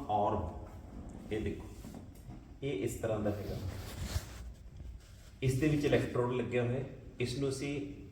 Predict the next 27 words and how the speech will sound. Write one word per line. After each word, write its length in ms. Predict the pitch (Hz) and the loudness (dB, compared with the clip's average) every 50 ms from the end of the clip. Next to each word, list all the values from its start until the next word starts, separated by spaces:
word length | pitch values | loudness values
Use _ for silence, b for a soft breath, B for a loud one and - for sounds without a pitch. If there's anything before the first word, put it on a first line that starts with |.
| - - | -10 -8
ਜਿਵੇਂ 380 | 95 - - 113 123 120 160 170 | -8 -4 0 0 2 4 6 4
ਹੀ 100 | 180 - | 4 4
ਚਾਰਜ 340 | 123 117 107 117 113 - - - | 6 4 6 4 4 0 -2 -2
ਕਰਾਂਗੇ, 400 | - 101 98 98 95 98 101 101 - - | 0 0 2 2 0 0 -2 -2 -4 -2
ਚਾਰਜ 380 | - - - 120 120 - - - | 0 2 2 2 2 0 -2 -2
ਕਰਨ 240 | 135 123 127 127 | 0 0 0 0
ਦੇ 120 | 123 127 120 | 0 -2 0
ਨਾਲ 500 | 107 98 95 95 98 101 - - - - | 0 0 0 -2 -2 -4 -4 -6 -6 0
ਇਸ 220 | 123 120 117 - - | 2 2 2 2 0
ਦੇ 120 | 147 139 | 0 0
ਵਿੱਚੋਂ 380 | 123 120 120 120 - 135 123 117 | 0 -2 -4 -4 -2 0 0 0
ਸਾਨੂੰ 500 | - - 101 95 95 98 95 95 98 95 - - - B B B B B B B B B B B B - - - - - - - - | 0 -2 -2 -2 0 0 0 -2 -2 -4 -6 -10 -10 B B B B B B B B B B B B -14 -14 -14 -16 -14 -14 -12 -10
ਸਾਡੀਆਂ 380 | - - 117 107 107 110 113 110 - 110 | -6 -4 -2 -2 0 0 0 0 0 -2
ਅੱਖਾਂ 340 | 113 - - - 160 160 156 | -4 -4 -4 -2 0 2 4
ਦੇ 140 | 151 151 | 4 4
ਨਾਲ 540 | 139 123 113 110 - 95 98 - - - - - | 4 4 4 2 2 0 0 -2 -4 -6 -6 -4
ਦਿਖਣ 320 | 113 110 - - - 135 | -4 -4 -4 -2 -2 -2
ਦੇ 220 | 139 135 123 127 | 0 2 2 2
ਲਈ 560 | 120 113 110 104 101 95 98 104 98 - - - - - - - | 4 4 4 2 2 0 -2 -4 -6 -8 -8 -10 -12 -12 -6 -2
ਉਹ 100 | 120 127 | 0 0
ਸਟੇਜ 680 | 123 - - - - 139 135 139 143 151 147 147 143 | 0 0 -4 -2 0 2 4 4 6 6 6 6 6
ਹੈ, 80 | 135 120 | 6 6
ਜਿਹੜੀ 260 | 117 117 117 117 117 | 6 4 2 2 0
ਪਲਾਜ਼ਮਾ 480 | - 113 104 101 101 101 - 113 110 101 | 4 6 8 8 6 6 4 2 2 2
ਸਟੇਜ 420 | - - - 98 95 95 95 95 | 0 0 0 0 0 2 0 0
ਹੈ, 280 | 87 92 92 - - - | 0 -2 -2 -4 -4 0
ਉਹ 480 | - 131 135 135 135 127 113 - - - | 2 4 6 6 6 6 4 2 -2 -4